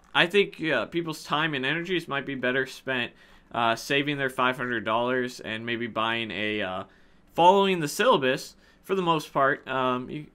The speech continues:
and, uh, taking those projects, building them on your own, and actually following, uh, guides on YouTube or Udemy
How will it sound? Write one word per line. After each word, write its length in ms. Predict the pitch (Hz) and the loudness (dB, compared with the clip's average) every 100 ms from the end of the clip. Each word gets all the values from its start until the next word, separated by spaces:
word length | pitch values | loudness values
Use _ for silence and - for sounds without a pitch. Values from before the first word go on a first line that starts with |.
| _ _ - | _ _ -2
and, 320 | 143 139 139 | 0 0 4
uh, 320 | 131 127 123 - - - _ _ - | 4 4 2 -4 -20 -20 _ _ 0
taking 280 | 262 190 180 | 2 4 0
those 140 | 170 | -2
projects, 460 | - 160 160 - - | 2 4 4 0 0
building 340 | 160 170 165 | -2 0 -2
them 180 | 160 156 | 0 0
on 160 | 147 | 0
your 160 | 135 160 | 0 2
own, 320 | 214 196 180 - - - - | 4 4 0 -8 -20 -20 -4
and 320 | 143 147 143 | 0 0 0
actually 760 | - 147 143 - 151 147 135 131 _ _ _ _ _ _ | 0 0 0 -2 0 2 0 -6 _ _ _ _ _ _
following, 680 | _ - 170 175 175 170 160 | _ 2 2 4 2 0 0
uh, 240 | 143 135 131 | 2 4 2
guides 480 | 120 127 139 135 135 | 2 4 4 4 -2
on 180 | 127 | -2
YouTube 480 | 147 190 - 175 170 | 0 0 4 4 4
or 220 | 143 117 | 2 0
Udemy 640 | 107 120 120 143 151 147 | 0 -4 0 0 2 -2